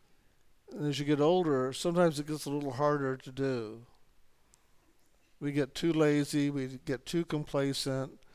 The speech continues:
we get too forgetful. "Oh, what, what was I gonna do now? Oh, uh, I think it was meditate." <laughs> So give yourself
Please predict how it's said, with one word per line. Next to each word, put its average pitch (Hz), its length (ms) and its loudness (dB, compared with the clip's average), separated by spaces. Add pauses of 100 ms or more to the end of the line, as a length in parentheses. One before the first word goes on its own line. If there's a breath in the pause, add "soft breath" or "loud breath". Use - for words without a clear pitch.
(400 soft breath)
we 143 100 -6
get 135 220 -4
too 165 200 2
forgetful. 135 880 -2 (1300 loud breath)
"Oh, 147 300 -2 (140)
what, 156 220 0 (200)
what 160 180 -2
was 185 120 0
I 196 40 2
gonna 180 260 2
do 180 180 0
now? 185 460 0
Oh, 160 320 2
uh, 135 120 2
I 131 120 2
think 226 260 -6
it 170 40 -2
was 143 180 -6
meditate." 147 640 -2
<laughs> - 60 -10 (4000 loud breath)
So - 240 2
give 196 220 8
yourself 180 640 4